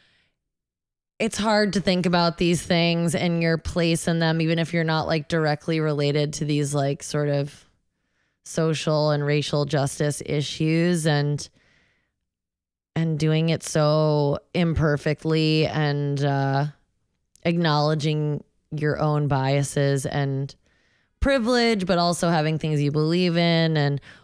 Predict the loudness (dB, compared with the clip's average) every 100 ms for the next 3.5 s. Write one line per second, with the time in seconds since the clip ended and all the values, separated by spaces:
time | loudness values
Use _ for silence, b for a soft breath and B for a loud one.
0 | B 0 2 2 2 2 2 2 2 2
1 | 2 2 0 0 0 0 0 0 0 -2
2 | -4 -2 0 0 0 -2 -2 -2 0 -2
3 | -2 -2 0 0 -2